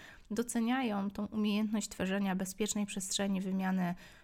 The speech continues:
wiedzy, doświadczeń, rozmowy, wylogowania z tempa codzienności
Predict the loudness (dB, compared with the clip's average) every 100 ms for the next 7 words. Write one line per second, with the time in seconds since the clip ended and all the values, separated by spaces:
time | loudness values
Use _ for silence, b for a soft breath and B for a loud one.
0 | -8 2 4 4 2 0 0 0 4 4
1 | 4 -2 0 2 2 0 0 4 4 4
2 | 2 2 0 2 2 4 4 4 4 4
3 | 2 0 -2 -2 -6 -2 2 4 4 0
4 | -2 -4